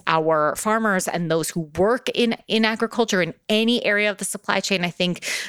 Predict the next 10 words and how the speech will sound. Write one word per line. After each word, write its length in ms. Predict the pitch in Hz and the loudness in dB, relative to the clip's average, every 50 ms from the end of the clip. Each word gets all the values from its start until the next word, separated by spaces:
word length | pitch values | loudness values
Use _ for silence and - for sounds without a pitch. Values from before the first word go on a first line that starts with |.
| - | -2
this 180 | - 202 196 220 | 0 0 0 0
is 120 | 208 185 | 0 0
our 140 | 208 185 175 | 0 0 0
moment 460 | 175 175 170 180 190 208 233 226 - - | 0 0 0 2 2 2 0 0 -2 -6
to 60 | 202 | -6
kind 220 | - 185 180 165 | -4 -2 0 0
of 160 | 165 156 - - | 0 0 -2 -4
support 720 | - - - - - - - - 175 170 170 170 165 - _ _ - | -6 -6 -6 -8 -10 -8 -4 -2 0 2 0 0 -2 -6 _ _ 0
both 300 | 202 190 202 208 - - - | 2 2 2 2 -2 -2 0
our 480 | - 185 180 170 170 170 165 160 147 | 0 2 2 2 2 2 2 0 -2